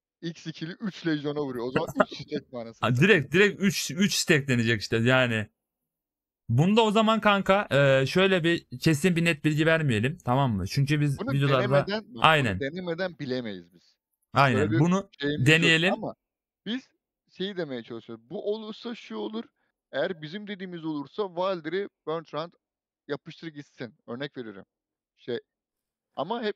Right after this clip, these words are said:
Speaker 1: vekilde, işte Lilia önde, Velin önde, işte
Speaker 2: Tabii.
Speaker 1: Valdir'i önde. İkinci komutan olarak Bertrand diyeceksin.
Speaker 2: Aynen.
Speaker 1: Ama Tuar mevzularında da Bertrand'ı öne koyabilirsin. Çünkü Tuar'ın ilk skill'i, Bertrand'ın ikinci skill'i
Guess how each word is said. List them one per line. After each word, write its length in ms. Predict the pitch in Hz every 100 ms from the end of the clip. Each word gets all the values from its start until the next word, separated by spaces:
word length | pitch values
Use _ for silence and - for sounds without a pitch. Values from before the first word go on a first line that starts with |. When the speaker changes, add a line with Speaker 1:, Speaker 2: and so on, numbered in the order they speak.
| _
Speaker 1:
vekilde, 460 | 147 - 156 143 120
işte 360 | - - 117
Lilia 340 | 139 147 151 135
önde, 340 | 131 131 104
Velin 280 | 117 135 143
önde, 460 | 127 127 127 104 - _
işte 160 | _ 107
Speaker 2:
Tabii. 180 | 107
Speaker 1:
Valdir'i 360 | 117 135 131 143
önde. 460 | - 123 123 113 - _ _ _ _ _ _ _ _ _ _ _ _
İkinci 300 | - 165 -
komutan 340 | 170 135 135
olarak 360 | 120 156 190 202
Bertrand 420 | 175 165 120 101
diyeceksin. 440 | - 95 95 _ _ _ _ _ _ _ -
Speaker 2:
Aynen. 180 | 113 95
Speaker 1:
Ama 100 | 143 -
Tuar 280 | 185 185 160
mevzularında 720 | 139 127 113 117 117 113 127
da 260 | 190 220 - _ _ _ _ -
Bertrand'ı 500 | 175 160 170 165 170
öne 120 | 147
koyabilirsin. 580 | 127 113 104 107 - 151
Çünkü 240 | - 170
Tuar'ın 400 | - 156 156 151
ilk 180 | - 160
skill'i, 600 | - 143 127 143 175 113
Bertrand'ın 480 | 147 151 147 127 127
ikinci 320 | 123 151 143
skill'i 420 | _ 139 139 160